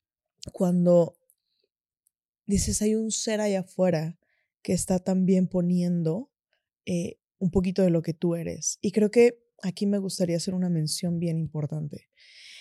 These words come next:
que es nuestros hijos son cincuenta cincuenta. Eh, tienen cincuenta de papá, cincuenta de mamá, independientemente de que papá haya estado tres segundos o haya estado toda una vida.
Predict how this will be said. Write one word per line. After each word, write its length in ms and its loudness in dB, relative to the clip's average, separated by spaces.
que 340 6
es 280 0
nuestros 520 0
hijos 600 -4
son 220 0
cincuenta 420 -2
cincuenta. 500 -10
Eh, 400 2
tienen 280 6
cincuenta 420 0
de 60 2
papá, 460 -6
cincuenta 540 -2
de 60 -2
mamá, 280 -4
independientemente 1000 2
de 140 0
que 100 0
papá 440 -2
haya 180 0
estado 540 -2
tres 240 0
segundos 640 0
o 80 0
haya 160 0
estado 360 0
toda 160 2
una 200 0
vida. 340 0